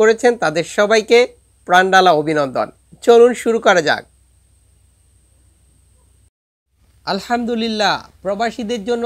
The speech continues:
দারুণ একটি সুযোগ দিয়েছে কুয়েত। কুয়েতের স্কুলে ভিজিট ভিসা এসে একামা লাগানোর সুযোগ। কুয়েতে বর্তমান স্কুলগুলোতে নিরাপত্তা কর্মী, রক্ষণাবেক্ষণের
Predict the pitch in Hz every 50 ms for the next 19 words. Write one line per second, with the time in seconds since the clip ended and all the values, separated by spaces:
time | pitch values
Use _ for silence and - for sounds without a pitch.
0 | 233 196 190 185 196 208 208 214 220 220 220 - 247 233 - - - 233 226 220
1 | 220 240 214 196 190 233 233 226 226 - 233 226 - 233 208 190 160 123 - _
2 | _ _ _ _ _ _ _ _ _ _ _ _ _ - 214 214 214 208 220 208
3 | 202 214 185 - - - - 220 233 226 240 247 233 175 156 170 202 208 190 220
4 | 240 233 190 180 165 202 220 202 - - 240 233 233 240 - - - 196 214 214
5 | - - 226 233 240 - - _ _ _ _ _ _ - 196 196 196 220 214 214
6 | 220 208 208 208 196 208 208 202 208 202 - - - 226 208 180 190 165 123 -
7 | _ _ _ _ _ _ _ _ _ _ _ _ _ - 214 233 233 208 226 233
8 | 214 214 226 226 226 - 226 208 220 226 220 208 196 - - - - 247 240 226
9 | 208 247 240 240 240 226 233 247 247 247 254 247 _ _ _ - 185 196 208 220
10 | 226 214 220 220 214 - - 208 202 202 214 214 202 214 226 240 240 208 175 185
11 | 185 - - - 226 233 233 220 226 - - 233 226 226 226